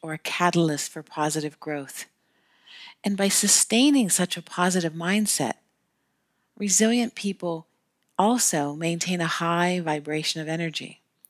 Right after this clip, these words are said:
And this contributes to your physical, emotional, and spiritual well-being. So you can learn how to think positively. You can begin to practice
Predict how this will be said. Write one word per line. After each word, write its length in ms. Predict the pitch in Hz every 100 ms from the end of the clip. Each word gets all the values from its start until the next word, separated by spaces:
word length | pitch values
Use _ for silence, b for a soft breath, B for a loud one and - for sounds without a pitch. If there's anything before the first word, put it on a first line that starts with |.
| _ b b b b b -
And 240 | 151 147
this 720 | 147 240 190 120 - - - -
contributes 720 | - 185 - 180 165 165 -
to 80 | -
your 280 | 156 156 147 _ _ _ _
physical, 640 | 185 175 185 185 185 180 - -
emotional, 840 | 160 151 151 156 - 160 156 151 _
and 160 | 156 151
spiritual 540 | - 151 147 - 147
well-being. 560 | 139 135 135 139 131 131 _ _ _ _ _ _ _ _ _ _ _ _ _ _ _ _ _ _ _ _ _ _ _ _ _ _ _ _ _ _ _ _ _ _ _ _ _ _ _ _ _ _ _
So 380 | - - 247 240 _ _ _ _ _ _ _ _ _ _
you 280 | 208 233 370
can 340 | - 294 226
learn 480 | 208 208 269 226 139
how 260 | - 180 185
to 100 | 190
think 280 | - 190 -
positively. 680 | 185 208 226 175 147 135 139
You 160 | 196
can 160 | 254 262
begin 380 | 214 190 202 196
to 140 | 180
practice 960 | - - 170 185 196 - 127 - -